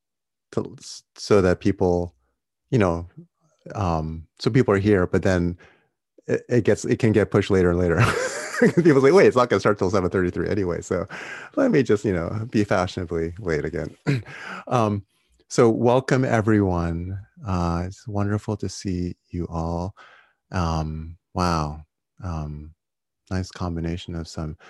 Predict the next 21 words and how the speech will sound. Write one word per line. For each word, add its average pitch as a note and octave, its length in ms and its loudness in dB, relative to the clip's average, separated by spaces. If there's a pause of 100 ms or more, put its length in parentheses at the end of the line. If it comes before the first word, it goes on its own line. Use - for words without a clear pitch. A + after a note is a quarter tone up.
(380)
new G2 220 0
faces. G2 1120 -6
Um, D#2 420 -8 (840)
Inez F2 600 -4
is D#2+ 140 -10
joining F2 220 -4
us F2 100 -8
from D2+ 300 -10
Uruguay, G#2 640 -2 (340)
um, F2 380 -8 (140)
and D#2+ 240 -8
it's - 160 -16
like, E2 200 -8
"Welcome." A2 640 -6 (640)
And, E2+ 460 -4
um, D#2+ 500 -6 (720)
and, F2 380 -4
uh, E2 340 -4
and F#2 300 -6
many, G2 300 -4
many D#2+ 400 -4